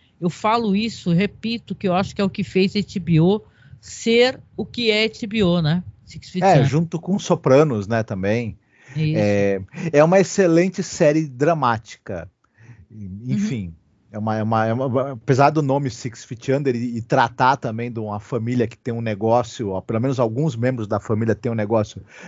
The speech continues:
Speaker 2: que é uma funerária, é uma série sobre a vida, sobre as relações entre as pessoas. E é
Speaker 1: Sobre
Speaker 2: muito
Speaker 1: fragilidade, né? Você ser
Speaker 2: Sim.
Speaker 1: frágil, né? Precisar de
Speaker 2: Uhum.
Speaker 1: apoio. É uma série que ela falava, ela foi ousada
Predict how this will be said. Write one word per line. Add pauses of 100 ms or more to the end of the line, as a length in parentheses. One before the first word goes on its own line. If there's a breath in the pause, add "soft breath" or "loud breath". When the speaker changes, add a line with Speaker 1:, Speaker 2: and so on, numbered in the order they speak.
(100 loud breath)
Speaker 2:
que
é
uma
funerária,
é
uma
série
sobre
a
vida,
sobre
as
relações
entre
as
pessoas. (640 loud breath)
E
é
Speaker 1:
Sobre
Speaker 2:
muito
Speaker 1:
fragilidade,
né?
Você
ser
Speaker 2:
Sim.
Speaker 1:
frágil,
né? (280 soft breath)
Precisar
de
Speaker 2:
Uhum.
Speaker 1:
apoio. (220 soft breath)
É
uma
série
que
ela
falava,
ela
foi
ousada